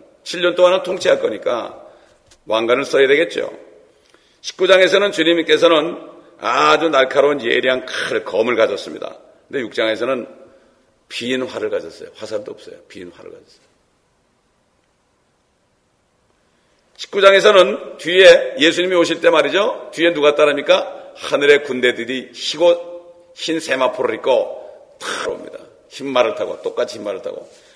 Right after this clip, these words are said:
주님 뒤에는 흰 말을 탄 하나님의 군대들이 따르지만은 육 장 이제, 아, 이 적그리스도 나타난 다음에 이 장, 이, 이 절, 아, 삼 절, 사 절 누가, 뭐가 나타납니까? 그 이하에 보면은 계속해서, 아,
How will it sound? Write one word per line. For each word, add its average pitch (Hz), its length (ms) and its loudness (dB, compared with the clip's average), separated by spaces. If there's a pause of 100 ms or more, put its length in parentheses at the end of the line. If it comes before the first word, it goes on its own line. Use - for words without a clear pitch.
(160)
주님 165 320 -2
뒤에는 170 400 6
흰 151 200 -6
말을 151 320 2
탄 170 520 2 (180)
하나님의 151 600 4
군대들이 135 460 0
따르지만은 127 680 0 (680)
육 - 180 -12
장 160 440 2 (300)
이제, 131 480 2
아, - 340 -12
이 127 200 -8
적그리스도 135 420 -2
나타난 135 380 0
다음에 131 320 -2
이 127 200 -10
장, 131 320 -2
이, 113 140 -18 (220)
이 123 180 -8
절, 139 240 2
아, 107 260 -8
삼 143 220 -8
절, 139 140 2
사 131 160 2
절 139 120 -2
누가, 127 280 -2
뭐가 120 180 0
나타납니까? 113 640 -4 (920)
그 127 180 -6
이하에 120 320 4
보면은 123 400 -2
계속해서, 113 1400 0
아, - 640 -12